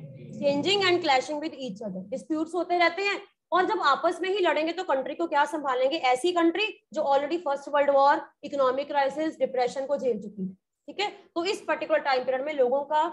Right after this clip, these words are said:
Weimar Republic यानी कि उसका जो आर्टिकल फ़ोर्टी एट है, उसको अपोज, oppose किया।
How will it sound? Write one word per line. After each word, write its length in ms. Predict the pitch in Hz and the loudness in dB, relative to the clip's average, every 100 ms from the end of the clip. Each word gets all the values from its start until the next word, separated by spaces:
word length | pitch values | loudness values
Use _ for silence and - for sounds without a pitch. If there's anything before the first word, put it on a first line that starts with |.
| - _ _ | -6 _ _
Weimar 320 | - 240 262 320 | 0 0 2 0
Republic 540 | 349 330 330 359 359 - | 2 2 2 0 0 -4
यानी 220 | 254 254 262 | 0 2 0
कि 80 | |
उसका 200 | 277 - | -2 -2
जो 100 | 277 | -2
आर्टिकल 440 | 277 240 240 269 277 | 2 0 -2 -2 0
फ़ोर्टी 400 | 269 220 294 311 | 0 0 0 2
एट 220 | 311 320 | 2 4
है, 100 | 330 | 0
उसको 360 | 311 240 302 302 | 0 -2 2 2
अपोज, 260 | 294 320 311 | 2 -2 -2
oppose 360 | 269 294 311 | -4 -4 -4
किया। 260 | - 339 349 | -2 0 0